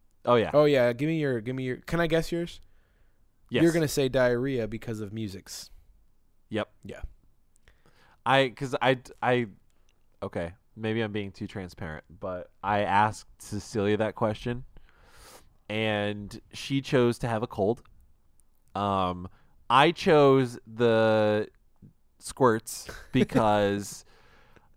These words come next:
Speaker 1: I feel like I could probably clamp it down long enough to, like,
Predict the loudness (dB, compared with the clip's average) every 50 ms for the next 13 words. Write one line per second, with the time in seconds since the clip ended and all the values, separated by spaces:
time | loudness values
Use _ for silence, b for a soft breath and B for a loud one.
0 | _ _ _ 8 10 10 8 6 0 -2 0 2 4 6 6 6 6 6 4 2
1 | 0 -2 -10 -14 _ 2 2 2 4 2 -2 -6 -6 -8 -6 0 2 4 4 2
2 | 2 0 -2 -2 -2 -4 -6 -6 -2 -2 0 0 -2 -2 -6 -6 -4 -4 -2 -2
3 | 0 -2 -2 -2 -2 -2 -4 -8 -12 -18 _ _ _ _ _ _ _ _ _ _
4 | _ _ -12 -2 2 4 4 4 4 2 0 -2 -2 0 0 -2 -2 -4 -6 -12
5 | -20 -20 -20 _ _ _ _ _ _ _ _ _ _ _ _ _ _ _ _ _
6 | _ _ _ _ _ _ _ _ _ _ _ _ _ _ _ _ _ -10 -8 -4
7 | -2 -2 -2 -2 -2 -6